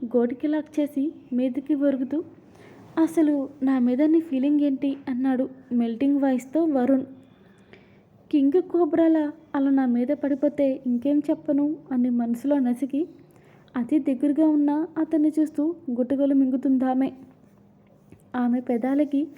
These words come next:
తన ఊపిరి తగిలేంత దగ్గరగా ఉన్న వరుణ్ వణుకుతున్న ఆమె లేత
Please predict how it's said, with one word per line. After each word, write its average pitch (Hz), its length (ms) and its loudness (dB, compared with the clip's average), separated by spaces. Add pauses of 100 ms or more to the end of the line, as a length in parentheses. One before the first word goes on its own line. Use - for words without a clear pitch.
(460)
తన 320 100 8
ఊపిరి 294 400 4
తగిలేంత 285 600 0 (120)
దగ్గరగా 262 480 0
ఉన్న 269 200 2
వరుణ్ 240 360 -2 (500)
వణుకుతున్న 294 720 0 (140)
ఆమె 247 240 -2
లేత 247 440 -2